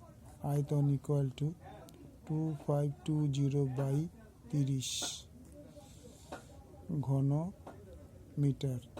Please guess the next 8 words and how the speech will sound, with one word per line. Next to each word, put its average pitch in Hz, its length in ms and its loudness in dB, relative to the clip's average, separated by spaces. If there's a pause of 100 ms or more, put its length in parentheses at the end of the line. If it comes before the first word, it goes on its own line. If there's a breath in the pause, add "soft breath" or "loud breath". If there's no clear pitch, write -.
(480)
শূন্য 156 200 2 (140)
শূন্য 147 160 4 (120)
কেটে 143 260 2
গেল, 147 140 4 (800)
তিন 156 160 4 (100)
আটা 147 160 2 (100)
চব্বিশ, 147 500 2 (1300)
তিন 151 120 4